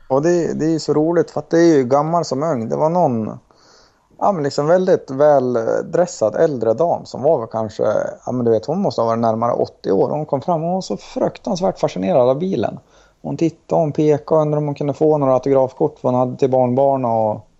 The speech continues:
man tror inte att en sån människa, du vet, hon hade sin fina scarf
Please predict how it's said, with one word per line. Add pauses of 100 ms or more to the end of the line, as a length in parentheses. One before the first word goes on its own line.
(440)
man
tror
inte
att
en
sån
människa,
du
vet,
hon
hade
sin
fina
scarf